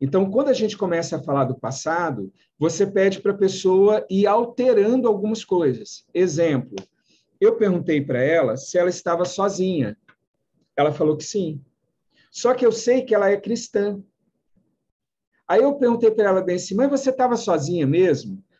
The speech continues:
Só tava você, o motorista e o bandido, o cara que veio te assaltar?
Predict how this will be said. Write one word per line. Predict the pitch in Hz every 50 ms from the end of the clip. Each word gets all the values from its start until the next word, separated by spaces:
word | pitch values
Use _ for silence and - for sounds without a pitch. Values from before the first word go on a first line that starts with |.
| _
Só | - - - 214 208
tava | 208 247 247 254 240 226
você, | - 202 190 185 - - 214 214
o | 220
motorista | 202 190 190 185 - 180 160 156 180 202 208 190 - - 175 160
e | 165 165
o | 147
bandido, | 131 135 131 135 139 170 190 170 135 110 101 98 98 - -
o | 131 131
cara | - 170 170 156 147
que | 139 - 139
veio | - 151 151 139
te | 143 -
assaltar? | 123 - - 113 110 - - 156 160 147 120 98